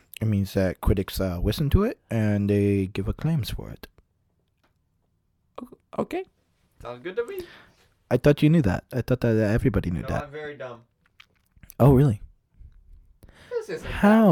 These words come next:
Speaker 2: long
Speaker 1: dumb
Speaker 2: ago,
Speaker 1: are you?
Speaker 2: Katie.
Speaker 1: How dumb are you? Hey, psst. Hey, psst.
Speaker 2: Huh? What? Huh?
Speaker 1: How dumb are you?
Speaker 2: Very.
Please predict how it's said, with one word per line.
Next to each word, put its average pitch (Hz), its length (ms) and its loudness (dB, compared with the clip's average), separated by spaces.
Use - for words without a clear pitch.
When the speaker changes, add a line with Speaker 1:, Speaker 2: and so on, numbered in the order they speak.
Speaker 2:
long 127 80 0
Speaker 1:
dumb 117 320 4
Speaker 2:
ago, 185 40 6
Speaker 1:
are 202 200 6
you? 131 340 4
Speaker 2:
Katie. 160 560 -12
Speaker 1:
How 240 440 -6
dumb 156 320 -6
are 220 260 -8
you? 110 380 -8
Hey, - 160 -12
psst. - 180 -18
Hey, - 140 -20
psst. - 140 -20
Speaker 2:
Huh? 160 180 -8
What? 160 280 -10
Huh? 165 180 -14
Speaker 1:
How 220 340 -10
dumb 139 340 -10
are 226 220 -10
you? 95 560 -6
Speaker 2:
Very. 123 460 -10